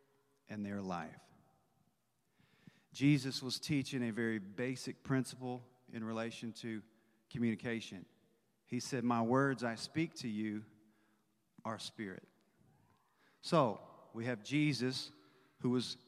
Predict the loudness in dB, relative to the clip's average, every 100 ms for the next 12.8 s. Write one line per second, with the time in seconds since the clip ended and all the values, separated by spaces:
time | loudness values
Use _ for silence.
0 | _ _ _ _ _ _ _ _ -8 2
1 | 4 6 6 4 0 -6 0 6 8 8
2 | 4 0 -12 -20 -20 -20 -20 _ _ _
3 | _ _ -6 -2 4 6 8 6 2 -10
4 | -14 -20 -20 -20 -20 _ _ _ -4 2
5 | 4 4 0 -4 -2 -4 -10 -20 _ _
6 | _ _ _ _ _ _ _ _ _ _
7 | _ _ -20 -4 2 4 4 4 4 8
8 | 10 10 10 6 -2 -6 -12 -16 -4 6
9 | 8 8 6 4 6 6 6 4 -2 -2
10 | -2 -2 -4 -16 -20 _ -6 6 8 8
11 | 4 2 2 2 0 -2 -2 2 4 2
12 | 2 2 4 4 2 -2 -8 -14